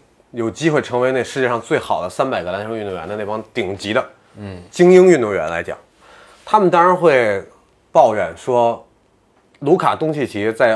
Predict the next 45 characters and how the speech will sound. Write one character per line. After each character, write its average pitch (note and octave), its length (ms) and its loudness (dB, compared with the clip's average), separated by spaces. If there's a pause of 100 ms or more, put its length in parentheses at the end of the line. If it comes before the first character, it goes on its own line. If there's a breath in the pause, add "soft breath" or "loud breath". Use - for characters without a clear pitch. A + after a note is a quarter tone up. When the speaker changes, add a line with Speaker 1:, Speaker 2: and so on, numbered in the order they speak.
Speaker 1:
欧 D3 180 0
洲 D#3 160 4
的 B2 100 2
青 C#3+ 240 -8
训 C#3 140 -4
体 F#2 160 -10
系 G2 40 -10
下 G2+ 140 -2
长 D#2 160 -8
大， D#2+ 180 -12 (800 soft breath)
我 A2 140 -2
们 B2+ 240 0
在 C3 200 2
体 A2 160 -6
教 A2+ 140 2
结 A#2+ 160 0
合 A#2 160 -4
的 A#2 100 -2
这 A2+ 120 -6
个 G#2 80 -6
学 A#2 240 -6
生 C3 100 -6
生 A#2 140 -6
涯 F#2+ 120 -4
中 G2 160 -6
长 D#2+ 160 -12
大， D2 160 -20 (760 soft breath)
我 A#2+ 160 2
们 B2+ 380 0 (220)
一 F#3 120 0
天 F#3 280 0
比 C3 80 -4
他 G#2+ 80 -6
们 A#2+ 120 -4
少 - 180 -4
练 G2 180 -4
三 A#2+ 200 -2
个 A2 80 -4
小 E2+ 120 -12
时。 - 200 -20 (840 soft breath)
那 C#3+ 100 -4
到 C#3 140 2
十 - 180 -4
八 D#3 180 4
岁， C#3 280 0